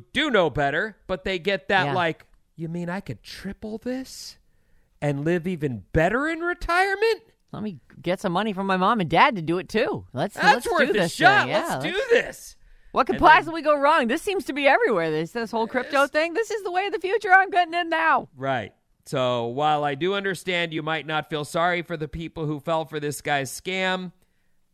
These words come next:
Speaker 1: in resp-, I would say they got scammed.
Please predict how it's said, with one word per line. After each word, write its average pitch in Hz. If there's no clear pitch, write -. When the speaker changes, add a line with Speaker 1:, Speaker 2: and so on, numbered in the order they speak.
Speaker 1:
in 156
resp-, 156
I 170
would 160
say 127
they 285
got 349
scammed. 285